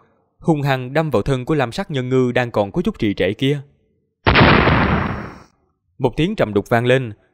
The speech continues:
thân thể lam sắc nhân ngư bỗng nhiên bạo liệt ra, hóa thành một đoàn sương mù lam sắc phiêu tán ra. Phong Lâm thấy cảnh này sắc mặt vui vẻ,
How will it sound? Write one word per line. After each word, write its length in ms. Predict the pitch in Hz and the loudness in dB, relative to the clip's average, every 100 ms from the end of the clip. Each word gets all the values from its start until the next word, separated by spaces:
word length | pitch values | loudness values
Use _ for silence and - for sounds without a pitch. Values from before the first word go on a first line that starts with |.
| - | 0
thân 140 | 202 | 0
thể 240 | 156 110 175 | 2 2 2
lam 240 | 156 143 | 0 -2
sắc 200 | 226 214 | -6 -4
nhân 180 | 147 135 | -4 0
ngư 200 | 131 127 | 0 2
bỗng 200 | 110 160 | 0 0
nhiên 180 | 131 113 | -4 -2
bạo 160 | 92 | 0
liệt 160 | 110 95 | 0 0
ra, 260 | 139 156 135 _ _ | 0 -2 -6 _ _
hóa 200 | 175 240 | 0 0
thành 180 | 139 113 | 0 -4
một 160 | 107 | -2
đoàn 260 | 117 113 117 | 2 2 0
sương 220 | - 160 | -4 0
mù 120 | 104 | 0
lam 180 | 110 120 | 0 -2
sắc 260 | 190 202 - | -6 -10 -4
phiêu 180 | 120 | -2
tán 200 | 113 143 | 0 0
ra. 200 | 165 127 139 _ _ _ _ _ _ _ _ | 0 -2 -4 _ _ _ _ _ _ _ _
Phong 180 | 151 123 | 0 2
Lâm 180 | 117 117 | 0 0
thấy 100 | 170 | -2
cảnh 180 | 117 131 | -2 0
này 180 | 104 98 | -2 -2
sắc 260 | - 214 | -6 -6
mặt 160 | 107 - | -8 -2
vui 140 | 123 | 0
vẻ, 400 | 104 95 127 220 | 2 2 0 -4